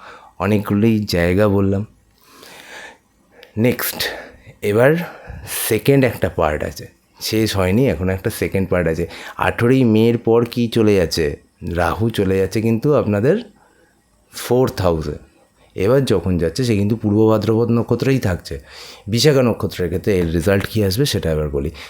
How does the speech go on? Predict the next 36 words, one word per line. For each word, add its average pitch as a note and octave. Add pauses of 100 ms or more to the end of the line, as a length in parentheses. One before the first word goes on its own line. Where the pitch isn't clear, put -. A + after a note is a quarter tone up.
(120)
বিশাখা D3
নক্ষত্রের G2
ক্ষেত্রে G2
কিন্তু G2+ (160)
আপনার F#2+
মায়ের F#2+
শরীর G2
স্বাস্থ্য F#2+ (160)
খেয়াল F2+
রাখতে F2
হবে। F2
আপনি F2+
যদি F#2
কোনো F#2+ (400)
প্রপার্টি A#2
নিয়ে G#2+
ডিসিশন F#2
নেন, F2+ (180)
তাহলে G#2
বুঝে G2+
শুনে F#2+
স্টেপ F2
নেবেন, F#2+
জ্যোতিষের F2
সাথে F2+
কথা F#2+
বলে G2
নেবেন, F#2
বা G2
আপনার A#2+
কোনো B2+
প্রিয়জনের G2
সাথে F#2
কথা F2
বলে F#2+
নেবেন। G2